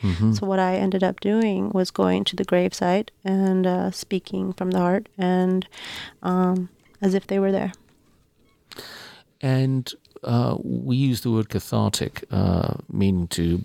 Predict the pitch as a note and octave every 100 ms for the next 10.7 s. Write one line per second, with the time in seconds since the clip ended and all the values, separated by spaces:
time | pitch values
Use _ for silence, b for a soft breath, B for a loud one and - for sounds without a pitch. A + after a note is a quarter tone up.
0 | - - B2 E2+ E2+ F2+ D#2+ - D#2 E2
1 | F2 D#2+ - - D#2 D#2 - - D#2 D#2
2 | - - - - E2 F2 E2 E2+ E2+ -
3 | - - - - - - E2 E2 - -
4 | - - D#2+ D#2+ F2 F2+ _ _ _ _
5 | - - E3+ - G3+ - F#2 - F2 -
6 | F#2 F#2 D#2+ - B B B - A2 B2+
7 | B2 G#2 G#2 G2 G#2 - E2+ E2+ E2+ -
8 | - F2 - - B2+ _ B B B B
9 | B B B B _ A3 A3 A#3 A#3 A#3+
10 | A3 A3 A3+ A3 A3 G#3+ G3+